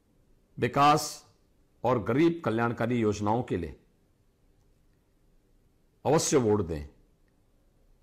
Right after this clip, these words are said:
और अधिक से अधिक लोगों को बूथ तक ले जाने के लिए भी प्रेरित करें।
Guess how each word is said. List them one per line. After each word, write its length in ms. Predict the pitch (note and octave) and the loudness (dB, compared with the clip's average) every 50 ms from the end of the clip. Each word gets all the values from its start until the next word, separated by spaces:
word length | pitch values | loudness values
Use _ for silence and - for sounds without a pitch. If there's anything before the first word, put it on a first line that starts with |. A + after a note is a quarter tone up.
| _ _ _ _ _ _ _ _ _ _ _ _ _ _ _ _ _ _ _ _ _ _ _ _ _ _ _ - | _ _ _ _ _ _ _ _ _ _ _ _ _ _ _ _ _ _ _ _ _ _ _ _ _ _ _ -4
और 120 | B2+ A2+ | -4 -2
अधिक 340 | - A#2 C#3+ D3 G3+ G3+ - | -2 -2 0 2 2 0 2
से 120 | - F#3+ | 0 0
अधिक 400 | E3 F#3 F#3 - - - - - _ _ _ _ _ _ _ _ _ _ _ _ _ _ _ _ _ _ - | 2 2 0 -2 -4 -10 -20 -20 _ _ _ _ _ _ _ _ _ _ _ _ _ _ _ _ _ _ -4
लोगों 380 | G#2 B2 C#3 D#3 E3 F3+ F3+ | 0 0 2 2 2 2 0
को 180 | F3 - G#2+ E2 - - - _ _ _ _ _ _ _ _ _ _ _ _ _ _ _ _ _ _ _ _ _ _ _ _ _ _ _ _ _ _ - | 0 0 -2 -4 -4 -8 -18 _ _ _ _ _ _ _ _ _ _ _ _ _ _ _ _ _ _ _ _ _ _ _ _ _ _ _ _ _ _ -8
बूथ 200 | D#2+ G2 A#2 A#2+ A#2+ - | -4 -4 -4 -4 -4 -2
तक 200 | - C3 A#2+ B2+ | -2 -2 -2 0
ले 140 | A#2+ A2 G#2 | -2 -2 0
जाने 260 | G2 G#2 G#2+ A2 A2+ | 0 0 -2 -2 -4
के 140 | A2 - A2 | -4 -6 -4
लिए 140 | G2+ G#2 G#2 | -4 -4 -2
भी 120 | A#2+ D3 | -4 -4
प्रेरित 400 | A2+ - F#2+ F#2 F#2 G2+ G2 - | -6 -4 -6 -6 -6 -6 -8 -10
करें। 340 | - E2 E2+ G#2+ B2+ C#3 - | -10 -8 -8 -8 -8 -10 -12